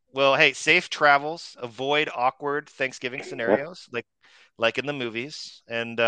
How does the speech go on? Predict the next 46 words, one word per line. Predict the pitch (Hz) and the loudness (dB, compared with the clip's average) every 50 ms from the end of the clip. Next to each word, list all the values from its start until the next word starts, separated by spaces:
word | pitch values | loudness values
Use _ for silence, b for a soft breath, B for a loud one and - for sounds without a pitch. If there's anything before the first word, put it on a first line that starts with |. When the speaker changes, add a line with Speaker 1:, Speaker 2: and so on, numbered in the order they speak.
| 117 117 117 117 | 6 6 6 6
Speaker 2:
Like, | 117 113 104 104 | 4 4 4 2
Speaker 1:
um, | 113 113 - - 110 98 | -2 -4 2 4 6 8
Speaker 2:
uh, | 92 90 90 87 87 85 90 - _ _ _ _ _ _ _ _ _ _ _ _ _ _ - | 8 8 8 8 6 4 -2 -12 _ _ _ _ _ _ _ _ _ _ _ _ _ _ 6
don't | 120 117 113 107 | 6 6 8 8
let | 123 120 113 | 8 8 8
any | 113 110 110 107 | 8 8 8 6
of | 104 101 | 6 6
your | 110 101 95 92 | 6 6 6 4
family | - 110 101 98 98 95 92 | 4 2 0 2 2 0 0
members | 90 90 87 90 92 90 82 | 0 -2 0 0 -2 -2 0
ascend | 95 92 90 - _ - 95 92 90 87 | 0 0 0 0 _ 2 2 2 2 0
and | 87 82 85 | -2 -2 0
become | 82 85 - - 90 82 82 78 | -2 -2 -2 0 -2 -2 0 0
witches. | 82 82 - - - - - - _ _ _ _ _ _ _ _ _ _ - | -2 -2 -2 -4 -10 -10 -10 -12 _ _ _ _ _ _ _ _ _ _ -14
Speaker 1:
Indeed, | - 131 127 117 135 143 127 | -12 -10 -6 -2 -2 0 0
and | 113 113 | 0 2
no | 127 147 151 | 0 0 2
peekaboo | - 160 147 - - 113 110 104 104 | 2 0 0 2 2 0 0 0 0
in | 104 | -2
the | 104 101 | -4 -4
woods. | 107 117 107 95 - - - - - - - | -2 -2 -2 -4 -6 -10 -14 -14 -14 -14 -12
I | 107 | -10
mean, | 104 107 | -6 -4
that's | 110 113 113 110 120 - - - - - | -4 -4 -4 -4 -6 -8 -10 -6 0 0
Speaker 2:
No | 95 | 0
Speaker 1:
first. | |
Speaker 2:
peekaboo | 90 - 107 95 - 101 107 120 123 120 | 2 2 0 0 4 8 10 10 10 10
in | 113 | 10
the | 110 107 107 98 | 10 10 10 10
Speaker 1:
That's | 82 76 | 8 6
Speaker 2:
woods. | _ - - 110 | _ -6 -4 -4
Speaker 1:
top | 104 - - | -4 -4 -6
of | 104 | -8
the | 101 104 | -6 -6
list. | 98 92 - - - - - - _ _ _ _ _ _ | -6 -6 -8 -12 -14 -14 -16 -18 _ _ _ _ _ _
Yeah. | - 107 98 92 87 90 - _ _ _ _ _ _ - | -12 -10 -8 -8 -10 -12 -14 _ _ _ _ _ _ 2
Speaker 2:
And, | - 101 95 92 90 90 92 87 | 4 4 4 4 2 2 2 4
uh, | 87 85 85 85 - - | 6 6 6 6 4 6
praise | - 113 110 107 107 98 - - | 8 10 10 10 8 6 2 -2
the | - 82 | -2 2
goat, | - 101 104 104 101 - - _ - | 4 6 6 6 6 4 2 _ -10
live | - 101 101 98 95 - | -4 -2 0 0 0 0
deliciously. | 98 95 95 95 - - - 92 - - 95 90 87 90 92 - _ - - | 0 2 2 2 0 -2 -8 -10 -6 -4 -2 0 0 -2 -4 -6 _ -4 2
Um, | 92 90 90 85 85 85 82 - 110 107 | 4 6 6 6 6 4 2 -2 -4 -4
Speaker 1:
Mm-hmm. | 113 113 120 120 _ _ _ _ _ - | -4 -4 -4 -6 _ _ _ _ _ -12
Yep. | 101 101 104 113 110 | -4 -2 -2 -2 0